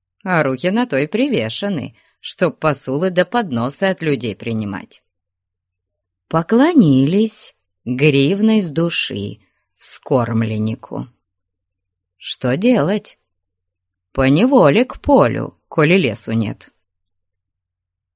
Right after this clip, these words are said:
Взял деньги Марковкин, не поморщился. Да, издеваясь, примолвил старости: «Не даю по тачке своим,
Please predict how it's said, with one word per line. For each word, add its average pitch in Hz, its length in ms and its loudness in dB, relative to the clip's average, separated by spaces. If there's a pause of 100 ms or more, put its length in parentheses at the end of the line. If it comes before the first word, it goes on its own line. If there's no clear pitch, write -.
(680)
Взял 262 500 0
деньги 165 400 0
Марковкин, 127 840 -6 (100)
не 147 160 -4
поморщился. 123 1040 -4 (640)
Да, 131 220 -2
издеваясь, 127 920 -2 (260)
примолвил 156 680 0
старости: - 800 -12 (1800)
«Не 220 260 -4
даю 220 440 4
по 131 240 -4
тачке 135 580 -2
своим, 135 720 -6